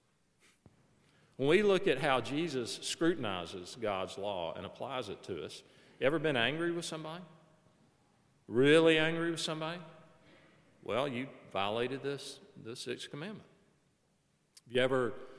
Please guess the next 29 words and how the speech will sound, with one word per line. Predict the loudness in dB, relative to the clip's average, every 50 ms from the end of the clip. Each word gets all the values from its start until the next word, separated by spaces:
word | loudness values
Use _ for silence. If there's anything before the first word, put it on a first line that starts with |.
| -20 -20 -20 _ _ _ -18 -10
not | -4 0 2 2 2 2
gone | 2 0 2 2
out | 2 0 0
of | 0
your | 0 0
way | 0 0 0 0 0 -2
to | -4 -6 -6
try | -4 -4 -2 0 0
to | 0 0 -2 -2
help | -2 0 0 0 0 0 -4 -12 -16 -18 -18 -16 -10
another | -6 -4 -4 -4 -4
person | -4 -4 -4 -4 -4 -4 -6 -6 -6
that | -6 -6 -6
was | -8 -10 -8
in | -8 -8 -6
need? | -6 -6 -6 -6 -8 -10 -14 -20 -20 -20 _
You | -16 -14 -14 -14 -12 -10
violated | -10 -8 -6 -6 -4 -4 -4 -6 -6 -8
the | -10 -10
sixth | -10 -12 -14 -14 -14 -14
commandment. | -14 -12 -12 -12 -12 -14 -18 -20 _ _ -20 -20 -20 -20 -20 -20 -20 _ _ _ _ _ _ _
Have | -6 -4
you | -4 -4
participated | -4 -4 -8 -8 -4 0 0 0 0 0 0 2 4 4 4 4 2 2 0
or | 0
pressured | -2 0 0 0 0 0 0 -2 -4 -4 -4
someone | -4 -4 -2 -2 0 0 0
else | 0 0 -2 -4 -6 -10 -12 -10 -8
to, | -6 -4 -4 -6 -8